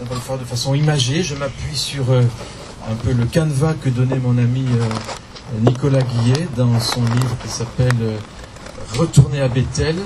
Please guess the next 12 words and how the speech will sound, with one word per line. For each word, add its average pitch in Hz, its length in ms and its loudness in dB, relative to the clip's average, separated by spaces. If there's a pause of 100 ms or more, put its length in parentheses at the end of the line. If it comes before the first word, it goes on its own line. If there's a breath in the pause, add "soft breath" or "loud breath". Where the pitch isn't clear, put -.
(880)
Et - 20 -2
je 123 120 -2
trouve 170 260 -4
que - 60 -4
c'est - 80 -4
une - 360 -6
belle 185 220 -2
image, 160 420 -4
l'image 165 320 -4
de 143 60 -10
la 139 140 -2
maison. 123 360 -4